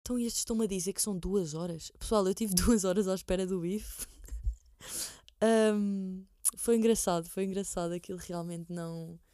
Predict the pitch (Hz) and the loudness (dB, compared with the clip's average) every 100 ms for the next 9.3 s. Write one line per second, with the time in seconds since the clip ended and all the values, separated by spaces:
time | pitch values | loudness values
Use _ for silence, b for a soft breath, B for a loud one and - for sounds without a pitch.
0 | b b b 190 196 185 180 180 - 180 | b b b -10 -4 -2 0 -2 -2 -2
1 | 175 180 - 196 - 202 196 196 202 185 | -2 -4 -4 0 2 2 2 2 0 2
2 | 185 185 180 185 180 180 170 165 170 165 | 2 2 2 0 0 0 0 0 0 0
3 | 175 160 165 160 160 160 b b b - | 2 2 0 0 -2 -4 b b b -6
4 | - - - _ 185 185 175 175 175 - | -4 -4 -6 _ -2 0 -2 -4 -4 -2
5 | - 185 175 165 160 170 220 _ _ - | -2 2 2 2 -2 -8 -16 _ _ -4
6 | - - 175 170 175 - 160 156 - - | -2 4 2 2 -4 -6 -8 -6 -6 -4
7 | 156 156 - - B B B B B B | -6 -8 -14 -20 B B B B B B
8 | - 208 208 - 220 208 196 214 220 208 | -4 0 0 4 4 4 0 0 2 2
9 | 180 165 | 2 0